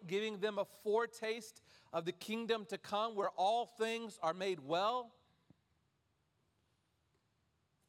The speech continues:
Jesus is ushering in a new life, a new way, a new Israel, a new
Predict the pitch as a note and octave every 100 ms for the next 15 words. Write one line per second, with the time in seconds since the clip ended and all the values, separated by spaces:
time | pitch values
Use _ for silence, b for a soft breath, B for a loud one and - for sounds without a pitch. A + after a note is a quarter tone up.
0 | _ _ A#2+ E3+ A3+ G#3+ A3+ G#3+ - -
1 | _ _ _ _ _ _ E3 E3 F#3 G#3
2 | - G#3 G#3 G3+ F#3+ G3+ G3 G3 - F3
3 | D#3+ C#3+ D3 G3+ A#3 A3+ G#3 F#3 B2+ -
4 | - - _ - _ _ _ _ _ -
5 | C3 D#3+ G#3 B3 B3 G#3 G#3+ G3+ C#3+ G2+
6 | - _ b b b _ C#3 D#3 F3 G3+
7 | C4+ C#4+ D4 C#4+ A#3 - _ G#3 G3+ D3
8 | F3 F3 F#3 F3 F#3+ B3+ E4 E4 C4